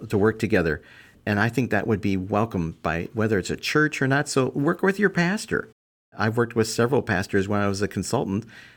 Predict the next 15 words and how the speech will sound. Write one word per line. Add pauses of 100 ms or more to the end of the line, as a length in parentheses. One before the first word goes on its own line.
(180)
helping
them (340)
kind
of
what
we,
it's
a
term
we
use,
cultivation.
How
do
we